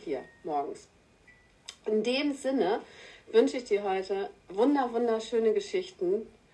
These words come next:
und bin gespannt. Vielleicht gibst du mir ja mal ein Feedback. Also, ähm, den,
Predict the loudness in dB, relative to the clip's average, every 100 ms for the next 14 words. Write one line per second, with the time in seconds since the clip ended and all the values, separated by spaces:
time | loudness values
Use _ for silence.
0 | -20 -20 -20 -20 _ _ _ _ -20 -2
1 | 2 2 2 4 4 2 2 2 4 4
2 | 4 2 -10 -4 0 2 2 -2 -2 -4
3 | -6 -4 -6 -6 -4 0 0 0 -2 -2
4 | -4 -2 -4 0 0 2 2